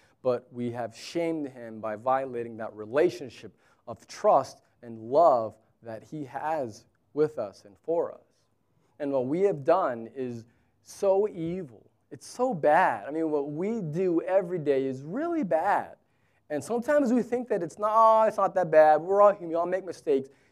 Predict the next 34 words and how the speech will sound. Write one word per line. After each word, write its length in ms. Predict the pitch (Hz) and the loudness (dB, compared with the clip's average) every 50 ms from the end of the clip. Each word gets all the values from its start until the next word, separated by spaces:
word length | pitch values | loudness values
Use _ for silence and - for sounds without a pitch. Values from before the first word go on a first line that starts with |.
| _ - | _ 6
Yes, 380 | 170 220 262 277 302 - - | 10 10 10 10 8 2 4
that's 320 | - 233 240 233 - - - | 4 4 4 4 2 -6 -18
true. 580 | - - - 262 254 220 170 139 120 113 - - _ _ - | -12 -4 0 4 6 6 6 6 4 0 -6 -12 _ _ -4
But 100 | - 143 | -4 -2
we, 360 | 139 160 185 214 226 220 220 - - _ _ _ _ | -2 -2 -2 -4 -4 -4 -6 -8 -12 _ _ _ _
what 160 | - 147 135 139 | -4 -4 -2 -2
we 220 | 151 175 190 208 | -2 -4 -2 -2
have 260 | 214 202 175 160 135 | -2 -2 -2 -2 2
done, 340 | 127 156 156 170 175 190 196 | 4 4 4 4 2 -2 -6
according 400 | 170 156 - - 175 180 175 143 | -8 -8 -4 0 0 0 0 -2
to 60 | - 151 | -8 -10
the 80 | 143 | -12
Scriptures, 640 | 131 - - 180 196 190 - - 208 196 196 185 - _ _ _ _ | -12 -6 -4 -2 -2 -2 -2 -4 -4 -4 -4 -4 -8 _ _ _ _
is 140 | - 151 131 | -10 -6 -2
that 120 | 147 143 131 | -2 -2 -2
we 280 | 131 139 160 185 196 | 0 -2 -2 -2 -4
deserve 420 | 170 160 175 170 156 143 156 160 147 | -6 -6 -6 -6 -2 0 0 0 0
the 80 | 147 | 0
death 300 | 123 113 147 196 196 - | 0 2 2 2 2 -2
penalty. 440 | - - 110 95 87 _ _ - - _ _ _ _ _ _ _ _ _ _ _ _ _ _ _ _ _ _ _ _ _ - | -10 -18 -18 -20 -20 _ _ -20 -20 _ _ _ _ _ _ _ _ _ _ _ _ _ _ _ _ _ _ _ _ _ -6
That's 180 | 151 170 - - | -6 -6 -4 -4
what 100 | 233 208 | -4 -2
we 80 | 214 190 | -2 -4
deserve 520 | 190 180 151 170 190 226 240 170 110 85 - _ _ _ _ _ | -6 -6 -4 -2 0 0 0 0 -2 -6 -10 _ _ _ _ _
because 200 | - - - 156 | -18 -12 -8 -6
of 60 | 151 | -4
what 120 | 165 165 160 | -2 -2 -2
we've 180 | 165 156 139 | -2 -2 -2
done. 260 | 165 165 202 220 143 - _ _ _ _ _ _ _ _ _ _ _ _ _ _ _ _ _ - | -4 -4 -6 -6 -14 -20 _ _ _ _ _ _ _ _ _ _ _ _ _ _ _ _ _ -6
And 200 | 143 139 139 143 | -4 -4 -2 -2
yet 300 | 156 175 190 170 - 135 | 0 0 -2 -2 -4 -6
God 220 | 151 139 143 143 | -6 -6 -6 -6
loves 380 | 135 123 120 113 107 104 98 98 | -8 -8 -8 -8 -8 -10 -16 -20
us. 140 | 98 - | -20 -20